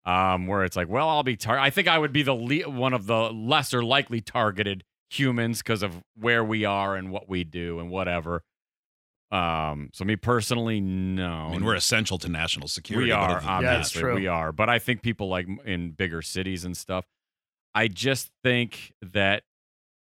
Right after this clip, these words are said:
Speaker 1: man has a tendency to let things get out of control because the excitement of whatever's next is so great that they don't see the in-,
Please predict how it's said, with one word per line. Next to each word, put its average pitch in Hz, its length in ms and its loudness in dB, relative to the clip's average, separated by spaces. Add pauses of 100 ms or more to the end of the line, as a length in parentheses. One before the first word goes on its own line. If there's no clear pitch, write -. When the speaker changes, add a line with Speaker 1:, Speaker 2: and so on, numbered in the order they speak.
(280)
Speaker 1:
man 113 440 2
has 110 300 0
a 98 60 0
tendency 117 640 -2
to 95 140 -2
let 95 300 -4
things 98 260 -2
get 101 240 0
out 98 200 0
of 90 160 -8
control 90 760 -4 (920)
because 90 580 0
the 90 400 -6 (540)
excitement 113 720 0
of 95 320 -2 (420)
whatever's 107 680 2
next 113 460 -2
is 95 120 -2
so 123 320 0
great 104 460 0
that 92 140 -4
they 98 120 -2
don't 110 220 -2
see 107 200 -6
the 90 160 -4
in-, 87 160 -6